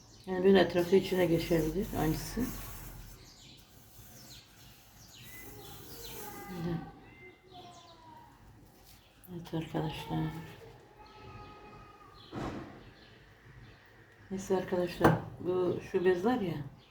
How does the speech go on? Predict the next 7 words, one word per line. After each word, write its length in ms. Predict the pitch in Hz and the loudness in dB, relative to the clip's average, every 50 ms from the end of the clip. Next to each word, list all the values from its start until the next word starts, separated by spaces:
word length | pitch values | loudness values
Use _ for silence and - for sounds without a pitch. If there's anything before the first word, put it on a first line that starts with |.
| - - - - - - - - - - - - - - - - - | -20 -20 -20 -20 -20 -20 -20 -20 -20 -20 -20 -20 -20 -20 -20 -10 -2
bu 160 | 185 190 175 | 0 6 10
bez 180 | 196 202 190 - | 10 10 10 10
sadece 460 | 196 185 180 180 175 170 185 175 170 | 8 8 8 8 8 8 6 8 8
bu 220 | 180 180 180 170 | 6 6 6 8
dezgahın 340 | 160 175 170 151 147 165 165 | 8 8 8 8 6 4 4
üstündeki 540 | 175 170 170 - 165 160 156 156 - 190 165 | 4 2 2 0 2 2 2 2 4 4 4
bezdir. 420 | 160 160 156 156 - - 180 202 | 6 4 4 2 0 0 -2 -2